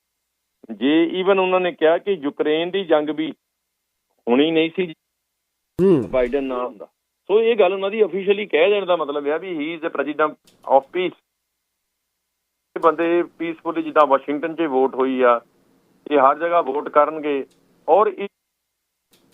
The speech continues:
Speaker 1: ਔਰ ਤੁਸੀਂ ਸੁਖਦੇਵ ਭਾਜੀ ਇਹ ਗੱਲ ਕੀਤੀ ਸੀਗੀ ਵੀ, ਅਹ, ਸਾਡੇ ਜਾਂ ਡਰ, ਡਰੂ ਲੀਡਰਸ਼ਿਪ ਜਾਂ ਕਿਸੇ ਤਰ੍ਹਾਂ ਦੇ ਨਾਲ ਰਲ ਕੇ ਗੁਰਦੁਆਰੇ ਜਿਹੜੇ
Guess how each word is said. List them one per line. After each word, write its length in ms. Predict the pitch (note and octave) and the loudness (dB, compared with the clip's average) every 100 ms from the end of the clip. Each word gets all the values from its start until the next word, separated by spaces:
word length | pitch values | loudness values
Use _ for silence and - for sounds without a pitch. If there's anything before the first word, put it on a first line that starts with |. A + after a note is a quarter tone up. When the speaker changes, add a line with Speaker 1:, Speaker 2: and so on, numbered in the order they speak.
| _ _ _ _ _ _ | _ _ _ _ _ _
Speaker 1:
ਔਰ 280 | - E3 F3+ | 2 2 2
ਤੁਸੀਂ 380 | E3 F3 G3 G3 | -6 -6 -2 -2
ਸੁਖਦੇਵ 280 | F3 E3+ F3 | -2 -2 0
ਭਾਜੀ 240 | F#3+ E3+ | 0 0
ਇਹ 100 | F#3+ | -2
ਗੱਲ 220 | E3+ D#3 | 0 0
ਕੀਤੀ 300 | D3+ D3 - | -2 -10 -8
ਸੀਗੀ 220 | D3 D#3+ G3 | -8 -8 -10
ਵੀ, 360 | G#3 G3+ F#3+ - _ _ - | -8 -8 -10 -12 _ _ -6
ਅਹ, 640 | - C#3+ C#3 C3+ C3 C3 | 2 4 4 2 0 -4
ਸਾਡੇ 320 | - - D3+ E3+ _ _ _ _ _ _ _ _ _ _ _ - | -4 -4 -2 -6 _ _ _ _ _ _ _ _ _ _ _ -4
ਜਾਂ 80 | |
ਡਰ, 280 | C3+ C3 C#3+ | 2 2 2
ਡਰੂ 340 | A#2 B2+ D3+ D#3 | 2 2 2 -4
ਲੀਡਰਸ਼ਿਪ 540 | D3 C3+ C3+ C#3 C#3 | -4 -4 -4 -6 -4
ਜਾਂ 420 | C3+ D3 E3+ C#3+ - _ _ _ _ _ - | 0 2 2 0 -4 _ _ _ _ _ -6
ਕਿਸੇ 260 | F3 G#3 | 0 0
ਤਰ੍ਹਾਂ 280 | F#3+ F#3+ F3+ | 2 2 2
ਦੇ 100 | F3 | 0
ਨਾਲ 460 | E3+ D3+ D#3+ D#3+ - C#3+ | 2 2 2 -2 -6 -8
ਰਲ 280 | C#3 C3+ | -6 -8
ਕੇ 260 | - - F#3+ F3 - - - - - - - _ _ _ _ | -8 0 0 0 -20 -20 -20 -20 -20 -20 -20 _ _ _ _
ਗੁਰਦੁਆਰੇ 420 | - A2+ A2 A2 _ _ _ - | -4 -2 -2 -6 _ _ _ -20
ਜਿਹੜੇ 280 | A2 D3 F3+ | -2 0 0